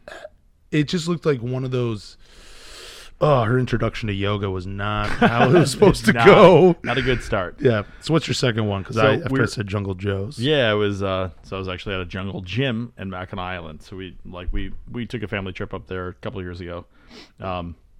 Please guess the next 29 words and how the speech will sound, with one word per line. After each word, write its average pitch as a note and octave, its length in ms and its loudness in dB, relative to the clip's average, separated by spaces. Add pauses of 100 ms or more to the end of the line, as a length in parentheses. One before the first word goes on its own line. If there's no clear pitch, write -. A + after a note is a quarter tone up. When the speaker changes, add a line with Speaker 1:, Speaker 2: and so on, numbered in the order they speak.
(440)
Speaker 2:
last - 280 -10
year, E2 180 -14 (160)
actually. F2 520 -14
We G#2 200 -10 (300)
did C#3+ 80 -2
a C3 80 -2
little B2 160 -2
bike G2+ 200 -4
trip - 220 -8
around F2+ 280 -8
the, F2 200 -12 (140)
around F2+ 300 -12
the F2 100 -12
entire F2+ 280 -8
island. F#2 440 -8
And G#2 100 -6
when G#2+ 100 -4
we A2 100 -2
got G#2 240 -2
to A2+ 100 -6
the F#2 160 -10
school C#3+ 380 -4
up F2 160 -10
there, F2 260 -8 (320)
there's, G#2+ 120 -8
like, G#2 100 -6
a - 20 -6
little F#2+ 120 -8
jungle, B2 300 -4